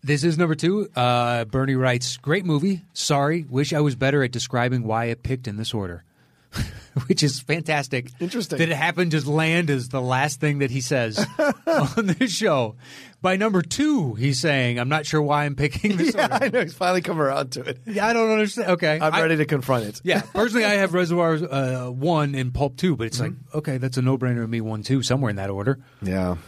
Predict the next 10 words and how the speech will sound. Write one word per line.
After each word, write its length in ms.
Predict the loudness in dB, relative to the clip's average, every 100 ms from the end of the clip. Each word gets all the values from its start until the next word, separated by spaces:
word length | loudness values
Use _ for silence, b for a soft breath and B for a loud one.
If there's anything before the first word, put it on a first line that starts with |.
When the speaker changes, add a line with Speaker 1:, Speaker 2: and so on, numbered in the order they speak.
| B B B -10
Speaker 1:
Inglourious 500 | -2 0 2 0 0
three, 280 | -2 -2 -2
sure, 500 | -2 -2 -2 -4 -12 -12
if 120 | -6
that's 200 | -4 -4
your 60 | -2
cup 180 | -2 -2
of 40 |
tea. 280 | -2 -2 -4 -14 _ _ _ _ -20 -10
Uh, 400 | -6 -6 -8